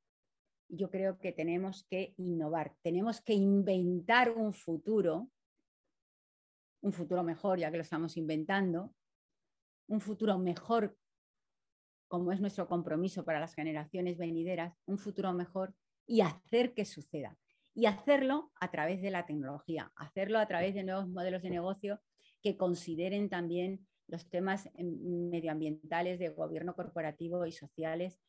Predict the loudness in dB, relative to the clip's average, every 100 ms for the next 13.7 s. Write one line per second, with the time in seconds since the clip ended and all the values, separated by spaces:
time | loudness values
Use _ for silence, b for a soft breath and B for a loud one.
0 | -6 -2 -2 -2 -4 -6 -14 b b -12
1 | -6 -6 -6 -10 _ -6 -6 -6 -6 -4
2 | -2 0 -2 -2 -4 -4 -4 -4 -6 _
3 | _ 0 0 0 -4 -2 -4 -4 -18 _
4 | -6 -4 -2 0 -2 -4 -4 -2 0 2
5 | 0 -2 -6 -6 -2 -2 -4 -8 -6 -8
6 | -8 -4 -4 -6 -18 -18 -18 b b b
7 | b b 2 2 2 -2 0 0 -2 -4
8 | 0 0 -2 -4 -4 -2 -2 -4 -4 -2
9 | 2 0 -2 _ _ 8 10 8 8 4
10 | 2 2 -2 -2 -6 -2 0 4 4 4
11 | 2 -2 0 2 2 0 2 4 2 4
12 | 4 6 4 0 _ _ _ 2 6 6
13 | 6 4 2 -2 -2 0 0